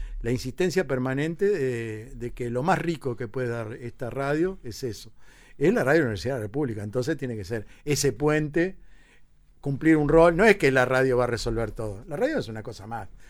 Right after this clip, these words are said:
pero es importante la comunicación, y no solo la radio. El día que se tenga un canal de televisión, la unidad de comunicación,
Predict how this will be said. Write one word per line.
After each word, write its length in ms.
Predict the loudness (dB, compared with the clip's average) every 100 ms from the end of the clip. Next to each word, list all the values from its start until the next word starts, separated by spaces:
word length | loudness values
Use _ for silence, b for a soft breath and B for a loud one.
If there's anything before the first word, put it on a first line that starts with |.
| b b
pero 120 | 0
es 80 | 2
importante 520 | 2 2 2 0 -2
la 80 | -8
comunicación, 640 | -10 -10 -12 -12 -14 -16 b b b
y 40 |
no 100 | 0
solo 220 | 4 4 4
la 100 | 2
radio. 400 | 2 2 0 -6 b b b b b
El 100 | -2
día 120 | 0
que 60 | 0
se 120 | -4
tenga 140 | -6
un 80 | -6
canal 160 | -4 -4
de 60 | -2
televisión, 760 | -2 -4 0 4 6 4 0
la 80 | -4
unidad 240 | -4 -2
de 80 | -4
comunicación, 760 | -6 -8 -8 -6 -2 0 0